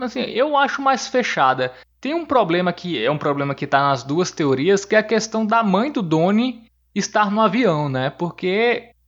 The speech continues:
em termos práticos, não faz nenhuma diferença, porque não é ela, não é ela estando no avião que influencia a turbina cair ou não, né?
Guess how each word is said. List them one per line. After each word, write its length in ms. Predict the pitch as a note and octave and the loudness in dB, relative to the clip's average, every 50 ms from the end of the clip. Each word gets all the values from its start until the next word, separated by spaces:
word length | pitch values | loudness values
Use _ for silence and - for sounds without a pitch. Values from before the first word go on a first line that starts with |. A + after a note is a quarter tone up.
| _ - | _ -2
em 120 | G3+ A3 | 0 0
termos 420 | A3 A#3 A3 G3 F3 D#3 C#3 - | 2 2 2 2 2 2 0 -4
práticos, 960 | - - - D3+ D3+ E3 A3+ B3+ - - G3+ - - C3+ B2+ C3 - - - - _ _ _ _ _ _ _ - | -4 0 2 4 6 6 4 4 2 -2 -4 -4 -4 -6 -6 -6 -8 -12 -14 -16 _ _ _ _ _ _ _ -4
não 160 | G#3 A3 A3 | -2 0 2
faz 240 | A3+ B3 B3 A#3+ A#3 | 2 4 2 2 4
nenhuma 180 | B3+ C4 B3+ | 2 2 2
diferença, 500 | A#3+ A#3 - - D4 C4+ B3 A3+ - F3 | 2 0 2 2 4 4 4 2 0 0
porque 280 | - - E3 - G3 G3 | -2 -6 -4 -2 0 0
não 180 | G#3 B3+ D4+ | 2 2 2
é 200 | D#4+ C#4 G#3+ F3+ | 2 2 2 2
ela, 340 | G3 A#3 C4 A#3 E3 C3 B2+ | 2 2 2 2 2 0 0
não 220 | C3 E3 A3 B3+ A#3 | 0 -2 0 0 0
é 80 | G#3+ | 0
ela 120 | A#3+ C4 A3+ | 0 0 -2
estando 440 | F#3 - - - - D#3+ F3+ F#3 E3+ | -4 -4 -6 -4 -2 -2 0 0 0
no 80 | D#3 | 0
avião 720 | D3 D3 C3+ C3+ C3+ B2+ C#3+ F#3 A#3 A#3 E3+ B2+ - - - - - - - - _ _ _ _ _ | 0 0 0 0 0 0 0 2 2 2 0 0 -2 -6 -12 -20 -20 -20 -20 -20 _ _ _ _ _
que 160 | - - A3+ | -4 -2 -2
influencia 540 | B3 A3 - B3 B3 B3+ A3 - A#3 A#3 A#3+ | 0 0 0 2 2 2 2 2 2 2 2
a 40 | A#3 | 2
turbina 420 | A#3+ C4 G#3+ E3+ E3+ A3 A3+ A#3+ | 2 2 2 4 4 2 2 2
cair 400 | A#3 A#3 - A#3 G#3 G3+ G#3 A3 | 0 0 0 2 2 2 4 2
ou 120 | B3+ D#4 | 2 2
não, 280 | D4 A#3 F3+ E3+ E3 D3 | 2 2 2 2 2 2
né? 300 | C#3 C3+ B2+ C#3 E3 E3 | 2 0 0 -2 -2 -6